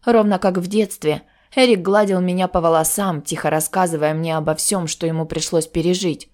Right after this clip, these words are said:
Только в детстве эти рассказы были вымышленными и смешными,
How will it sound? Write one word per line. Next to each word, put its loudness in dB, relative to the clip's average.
Только 4
в -8
детстве -2
эти -2
рассказы 0
были 0
вымышленными 0
и -6
смешными, -2